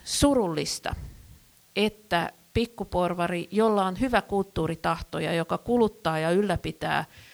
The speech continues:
aika isoja kulttuuriinstituutioita meidänkin yhteiskunnassa, ei ole kuitenkaan siitä huolimatta, että selvästi etsintää siihen suuntaan on, niin ei ole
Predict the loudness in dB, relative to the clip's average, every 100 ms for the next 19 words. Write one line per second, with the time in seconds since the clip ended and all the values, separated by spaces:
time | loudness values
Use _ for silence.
0 | -8 -4 0 0 0 2 0 0 -2 -4
1 | -4 -4 -2 -4 -6 -10 -8 -6 -4 -4
2 | -2 -2 -2 -4 -4 -4 -4 -8 -8 -8
3 | -10 -8 -10 -12 -16 -20 -20 -12 2 2
4 | 4 2 2 0 -2 0 0 -2 -4 -4
5 | -2 -4 -4 -2 -2 2 2 0 -2 -4
6 | -4 -4 -6 -4 -2 -2 -2 -8 -10 -10
7 | -4 -4 -2 -6 -4 -6 -4 -4 -4 -6
8 | -6 -8 -6 -6 -2 -2 -2 -6 -8 -6
9 | -2 -2 0 -4